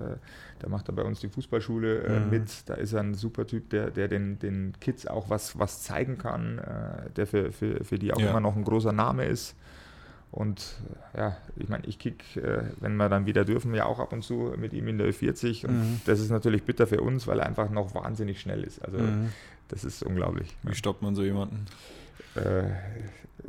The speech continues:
Speaker 1: gar nicht oder unfair. <laughs> Gar nicht oder unfair, äh, möglichst ohne ihm zu sehr
Speaker 3: Ja.
Speaker 1: weh zu tun. <laughs>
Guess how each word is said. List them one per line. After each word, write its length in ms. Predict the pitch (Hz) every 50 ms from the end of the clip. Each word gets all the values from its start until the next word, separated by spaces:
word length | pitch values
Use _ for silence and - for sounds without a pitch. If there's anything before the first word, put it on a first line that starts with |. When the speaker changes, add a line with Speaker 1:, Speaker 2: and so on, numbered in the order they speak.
| - 110
Speaker 1:
gar 180 | 101 - - -
nicht 220 | 135 139 131 -
oder 140 | - - -
unfair. 500 | - - 131 120 - - 92 - 190 185
<laughs> 1300 | - - 233 220 - 196 196 - - 190 170 190 196 175 147 - - 165 143 - - 135 - - 147 - 147 247 254 247 247 240 240 240 233 220 202 180 - -
Gar 200 | 131 104 76 82
nicht 300 | 147 151 143 - - -
oder 140 | 107 120 117
unfair, 720 | 98 120 135 131 - 143 135 127 123 123 120 123 - -
äh, 260 | - 104 101 104 107 107 104 - -
möglichst 440 | 110 123 135 131 135 123 113 -
ohne 220 | - 120 120 117 117
ihm 260 | 113 110 107 - -
zu 160 | - - 139 131
sehr 160 | 113 113 98
Speaker 3:
Ja. 60 | 104
Speaker 1:
weh 120 | 101 98
zu 140 | 101 - 98
tun. 240 | - - 101 98 95 -
<laughs> 180 | - - -